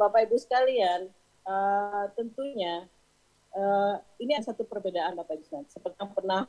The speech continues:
eh, kita lakukan di N T T. Eh, petani yang dulunya tidak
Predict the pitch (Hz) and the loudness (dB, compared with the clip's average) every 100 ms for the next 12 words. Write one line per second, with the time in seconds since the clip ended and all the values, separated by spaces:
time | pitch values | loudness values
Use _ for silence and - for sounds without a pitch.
0 | _ 170 180 202 190 190 185 190 214 202 | _ -6 -4 0 2 2 2 -2 -2 0
1 | 165 160 160 160 - 131 135 _ _ _ | 0 -2 -6 -8 -8 -10 -14 _ _ _
2 | _ _ _ _ _ _ _ 202 202 208 | _ _ _ _ _ _ _ 2 6 6
3 | 208 208 208 - _ _ _ _ _ - | 6 4 0 -4 _ _ _ _ _ -8
4 | 262 294 294 233 214 202 196 190 185 - | -2 0 0 -2 -2 -2 -2 -4 -6 -10
5 | - 214 220 214 208 202 196 196 202 185 | -6 2 2 2 2 2 2 -2 0 2